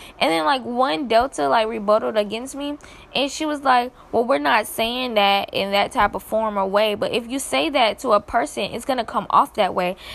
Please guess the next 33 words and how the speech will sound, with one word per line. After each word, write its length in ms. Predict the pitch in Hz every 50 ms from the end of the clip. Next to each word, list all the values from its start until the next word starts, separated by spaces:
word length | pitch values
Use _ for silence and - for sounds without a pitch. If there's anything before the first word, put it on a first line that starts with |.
| - -
and 140 | - 247 277
then 160 | 262 254 262
you 120 | 247 285
won't 200 | 294 302 285 262
be 100 | 240 233
able 160 | 226 220 220 214
to 140 | - 247
get 240 | 208 202 214 185 -
a 80 | 180 180
job 420 | 190 - 208 202 220 226 220 214
or 80 | - 180 -
anything 400 | - 208 214 214 208 208 196 190
like 240 | 190 190 190 185 208
that." 300 | 214 220 208 190 190 - - - - - -
So 100 | - 277
I 140 | - 269 302
was 100 | 339 311
just 180 | 294 294 285
sitting 220 | - 285 285 277 294
here, 160 | 294 269 262
and 80 | 254 254
I 100 | 247 247
was 140 | 247 254
like, 280 | 240 240 226 214 208 - -
"Well, 220 | 214 240 240 240
this 240 | 240 262 285 - -
is 100 | 311 277
the 100 | 269 247
wrong 380 | 220 226 240 247 240 240 226 208
language 480 | 214 214 240 311 311 254 233 226 214
that 180 | 220 214 214 -
you're 80 | 214
using." 540 | 202 202 190 233 285 302 233 208 190 185 185